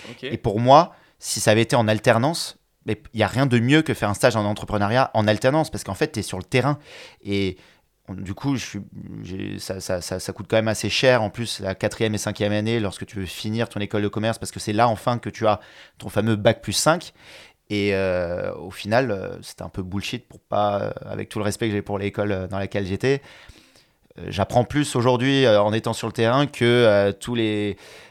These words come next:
Speaker 2: toute la partie théorique que j'ai pu, euh, voir là-dessus. Et c'est vrai que le fait, euh, de faire des stages, et un autre truc aussi que j'ai adoré, c'est partir à l'étranger pour,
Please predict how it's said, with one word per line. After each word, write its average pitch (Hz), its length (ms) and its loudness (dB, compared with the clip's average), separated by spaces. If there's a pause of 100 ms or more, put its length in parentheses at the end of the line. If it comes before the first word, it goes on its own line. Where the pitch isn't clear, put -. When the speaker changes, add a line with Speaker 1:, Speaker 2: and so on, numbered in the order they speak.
Speaker 2:
toute 110 180 -10
la 104 80 0
partie 107 320 -4
théorique 120 420 0
que 107 100 -2
j'ai 98 140 0
pu, 113 240 0
euh, 98 80 2
voir 95 180 0
là-dessus. 147 360 2
Et 107 120 -2
c'est - 140 0
vrai 127 100 6
que 127 100 -2
le 113 60 2
fait, 139 400 0
euh, 101 100 -2
de 101 120 -2
faire 98 160 0
des 107 100 -2
stages, 131 460 6 (340)
et 101 100 -4
un 101 140 -2
autre 156 160 -2
truc 147 160 -4
aussi 131 240 -4
que 107 100 -6
j'ai 95 120 -2
adoré, 113 320 2
c'est - 180 -4
partir - 420 0
à 123 60 10
l'étranger 127 540 0 (400)
pour, 107 320 -2